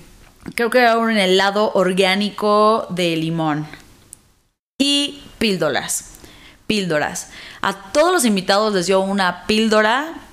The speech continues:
eh, realmente desconozco de qué sea, pero creo que es como para, no sé si sa-, si quitarte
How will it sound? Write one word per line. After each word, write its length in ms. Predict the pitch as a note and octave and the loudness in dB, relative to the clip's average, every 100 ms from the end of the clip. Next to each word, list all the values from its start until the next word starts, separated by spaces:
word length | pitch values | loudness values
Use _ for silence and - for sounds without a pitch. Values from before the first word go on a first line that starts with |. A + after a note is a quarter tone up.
| - - | -10 -4
eh, 340 | F#3 E3+ E3+ | -2 0 -2
realmente 480 | F3 F#3+ F3+ G3+ G3+ | 0 -2 0 -4 -4
desconozco 680 | F3+ - E3 E3+ F#3 - F#3+ | -6 -6 -6 -4 -6 -6 -6
de 120 | D#3+ | -4
qué 120 | F#3 | -4
sea, 440 | F#3 F#3 F#3+ A3+ - | 0 0 0 -2 -2
pero 220 | F3+ E3+ | 0 0
creo 140 | F#3 F3+ | -4 -8
que 60 | |
es 80 | G3 | -6
como 260 | F3+ D#3 E3 | -4 -6 -4
para, 460 | E3 D#3 D#3 - - - - - - - - - _ - | -4 -2 -4 -8 -14 -20 -20 -20 -20 -20 -20 -20 _ -4
no 120 | G#3 | -2
sé 100 | A3 | 0
si 100 | A3 | 0
sa-, 180 | G3+ F3 - | 0 -4 -4
si 340 | - F#3+ F#3 F3 | -4 -2 -2 -4
quitarte 1120 | F3 F#3 F3+ G#3+ G3+ G3 F3+ E3 D3+ C#3+ | -4 -2 -2 0 2 4 4 2 2 -2